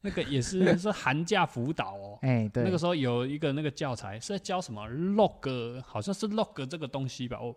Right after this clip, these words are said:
Speaker 1: 应该有学那个排组机的，
Speaker 2: Ten-，tension，
Speaker 1: 应该
Speaker 2: cotension，是那个
Speaker 1: 那个是三角函数啦，
Speaker 2: 哎呀。
Speaker 1: 我说 log 啦，log，那个时候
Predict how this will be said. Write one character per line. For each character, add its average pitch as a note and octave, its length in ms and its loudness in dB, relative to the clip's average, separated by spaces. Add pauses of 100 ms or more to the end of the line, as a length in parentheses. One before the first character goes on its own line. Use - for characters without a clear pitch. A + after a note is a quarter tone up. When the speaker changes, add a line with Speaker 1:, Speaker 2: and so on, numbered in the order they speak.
(160)
Speaker 1:
应 F3+ 200 -6
该 E3+ 220 2
有 C3 240 -2
学 A#2+ 340 -4
那 D3+ 100 -8
个 C#3+ 140 -6 (1040)
排 D3 220 4
组 B2+ 180 -2
机 C3+ 200 -6
的， D3 60 2
Speaker 2:
Ten-，tension， D#3 540 4
Speaker 1:
应 A2+ 60 -2
该 C3+ 140 -4
Speaker 2:
cotension， C3 1080 -4
是 F3 60 -2
那 - 60 2
个 D#3+ 80 2
Speaker 1:
那 D#3+ 80 2
个 D3 80 2
是 C3+ 40 4
三 F#3+ 160 0
角 D#3+ 160 0
函 A#2+ 180 -4
数 B2 140 0
啦， C3 300 2
Speaker 2:
哎 D#3+ 100 6
呀。 E3+ 60 4
Speaker 1:
我 D3 260 8
说 G3 100 8
log C3+ 240 -2
啦， G#2+ 280 -4
log， C#3 460 -2 (100)
那 F3+ 80 -6
个 E3+ 120 -4
时 D3+ 120 -4
候 E3+ 160 0